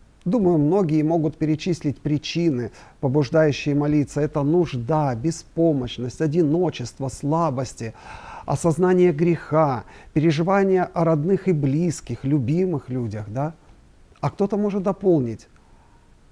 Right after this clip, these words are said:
а может быть, просто желание пообщаться с любящим небесным Папой. Да, почему бы нет? Прекрасное желание.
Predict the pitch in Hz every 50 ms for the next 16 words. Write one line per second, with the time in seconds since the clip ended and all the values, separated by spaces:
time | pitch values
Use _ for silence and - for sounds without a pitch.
0 | - - - 120 131 147 165 147 147 147 170 160 - - - - - - - _
1 | - _ _ _ _ _ - _ _ _ - - 123 135 160 170 160 - - -
2 | 131 110 117 123 131 135 151 160 160 156 139 123 - - 131 123 - - - -
3 | 147 156 151 - - 147 127 104 - - - - _ - - - - - - -
4 | - - - 120 123 175 180 156 117 - - 110 107 107 107 98 117 135 147 -
5 | - 107 101 - - - 113 113 - - 113 113 110 - - - - - - -
6 | - _ _ _ _ - - _ - - - - - - - _ - _ _ _
7 | _ - - - 120 117 107 117 117 135 147 - - 117 - - - 127 120 117
8 | 107 123 117 135 147 180 - - - 127 123 - - 170 190 180 - 208 196 175
9 | 160 208 190 208 196 165 117 98